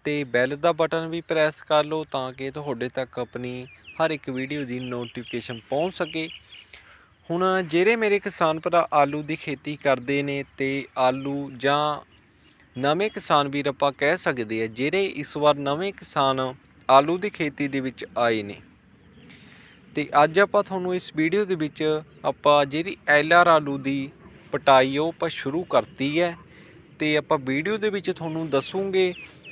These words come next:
ਵੀ ਕਿੰਨਾ ਝਾੜ ਆਲੂ ਦਾ ਨਿਕਲ ਰਿਹਾ ਹੈ ਤੇ ਕੀ ਰੇਟ ਆਲੂ ਦਾ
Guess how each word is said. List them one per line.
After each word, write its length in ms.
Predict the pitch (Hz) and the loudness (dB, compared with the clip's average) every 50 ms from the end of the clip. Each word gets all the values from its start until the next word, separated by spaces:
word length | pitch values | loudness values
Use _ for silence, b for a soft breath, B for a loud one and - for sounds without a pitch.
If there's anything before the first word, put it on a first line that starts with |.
| - - 139 | -20 -8 -4
ਵੀ 380 | 143 170 185 185 185 185 180 - - - - - - - - - - - | -2 0 0 0 -2 -4 -6 -8 -12 -20 -20 -20 -20 -20 -20 -20 -8 -2
ਕਿੰਨਾ 340 | - 156 160 160 170 175 175 | -2 0 2 4 4 4 4
ਝਾੜ 320 | 165 - 180 175 160 151 147 | 4 6 6 6 8 8 6
ਆਲੂ 260 | 147 147 147 147 147 | 6 4 4 0 -2
ਦਾ 140 | 147 156 151 | -2 -2 -2
ਨਿਕਲ 380 | 139 120 113 113 - - 165 175 185 170 | -2 -2 -6 -4 -2 0 0 2 2 2
ਰਿਹਾ 280 | 170 156 147 156 156 | 0 0 0 0 0
ਹੈ 180 | 156 160 160 160 - - - - - | 0 0 -4 -8 -14 -20 -12 -6 -4
ਤੇ 160 | 160 160 156 - - | -2 -2 -2 -4 -6
ਕੀ 260 | 170 175 190 214 214 | -6 -4 -4 -2 0
ਰੇਟ 340 | 190 185 175 165 156 - 160 156 156 151 - - | 2 2 2 2 2 2 0 0 0 -2 -4 -2
ਆਲੂ 280 | - 139 135 135 143 139 | 2 2 2 2 0 -2
ਦਾ 360 | 139 139 151 147 147 151 151 | -2 2 2 4 4 2 -2